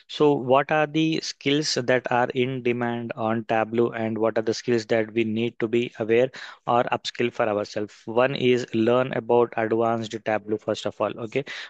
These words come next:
Because basic Tableau anyone can do these days, right? So we need to be advanced, like, say, you know, you need to be, uh, uh, you need to know all the use cases or major use cases with respect to L O D. I've seen still skill, uh, still there is,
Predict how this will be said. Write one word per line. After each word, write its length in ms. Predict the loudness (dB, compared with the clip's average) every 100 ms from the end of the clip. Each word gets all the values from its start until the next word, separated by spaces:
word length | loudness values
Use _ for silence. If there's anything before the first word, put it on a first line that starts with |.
| -2
Because 440 | 0 4 4 2
basic 520 | -2 0 0 0 -4 0
Tableau 400 | 0 2 2 2
anyone 460 | 0 0 0 -2
can 400 | -4 -2 -2 -2
do 220 | -2 -4 -8 -10
these 240 | -2 -2 0
days, 300 | -2 -2 -8 -4
right? 240 | -2 -2 -8 -18 -8
So 100 | 0
we 140 | 2
need 200 | 2 0 0
to 60 |
be 180 | 0 0
advanced, 580 | 0 0 2 2 0 -2
like, 160 | -4
say, 280 | -2 0 2
you 120 | 0
know, 100 | 0
you 200 | -2 -2
need 200 | -4 -4
to 80 | -4
be, 300 | -2 -2 -2
uh, 160 | -4 -4 -10 -16 -18 -12 -2
uh, 60 |
you 180 | 2 4
need 220 | 2 2
to 100 | 0
know 220 | 2 2 2
all 340 | 2 4 4
the 80 | 2
use 300 | 2 0 0
cases 560 | -2 -2 -2 -4 -4
or 220 | 0 0 0 _ _ -2
major 440 | 2 2 4 4
use 240 | 4 0 0
cases 360 | -4 -2 -4 -4
with 140 | -4
respect 420 | -2 -2 -6 -4 -4
to 120 | -2
L 180 | 2 4
O 100 | 4
D. 200 | 2 -2 _ _ -20 -20 -10 -2
I've 160 | 0
seen 480 | 0 2 2 2 -2
still 400 | -2 0 0 -2
skill, 400 | -6 -2 -2 0
uh, 140 | 0 0
still 400 | 0 0 0 0
there 160 | 0
is, 420 | 0 -4 -4 -8